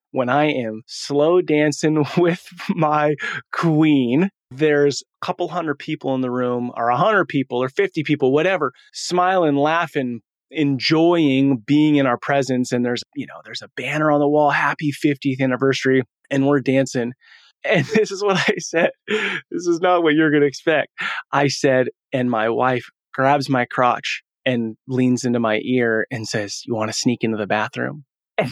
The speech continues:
And you might not think that's like, "Why is Ned saying this?" And the reason why I'm saying this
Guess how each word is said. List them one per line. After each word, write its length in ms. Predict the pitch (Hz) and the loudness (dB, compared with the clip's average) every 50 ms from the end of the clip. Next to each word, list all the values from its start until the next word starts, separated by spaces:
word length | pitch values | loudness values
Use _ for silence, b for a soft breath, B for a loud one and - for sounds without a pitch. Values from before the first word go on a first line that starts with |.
| - - 220 202 143 - - B B B B B B - | -2 0 0 0 0 -4 -10 B B B B B B -4
And 200 | 185 190 196 196 | -2 0 0 2
you 100 | 196 196 | 2 2
might 260 | 190 190 202 214 226 | 2 2 2 0 0
not 220 | 226 220 208 190 - | 0 0 0 0 0
think 240 | - 208 208 202 - | 0 0 -2 -2 -2
that's 320 | - 190 190 196 202 - - | -2 0 0 0 -2 -2 -2
like, 200 | - 196 190 185 - | 0 0 0 0 -4
"Why 340 | 190 202 214 196 196 202 | -6 -2 0 0 2 2
is 180 | 214 202 185 - | 2 2 0 0
Ned 160 | 208 196 185 | -2 -2 -2
saying 320 | - - 196 196 202 208 202 | -2 0 0 0 2 2 2
this?" 180 | 190 185 175 | 2 2 2
And 200 | - - 202 185 | 2 2 2 4
the 100 | 175 165 | 4 4
reason 580 | 160 175 196 220 240 247 220 240 247 233 214 196 | 4 4 4 4 4 4 4 4 4 4 4 4
why 520 | 185 190 208 208 226 226 220 208 185 170 | 4 4 4 4 4 4 2 2 2 2
I'm 140 | 151 147 151 | 2 0 0
saying 380 | 143 - 143 127 123 120 120 127 | -2 -2 -4 -4 -4 -4 -2 0
this 300 | 151 180 196 185 - | 2 2 2 0 -2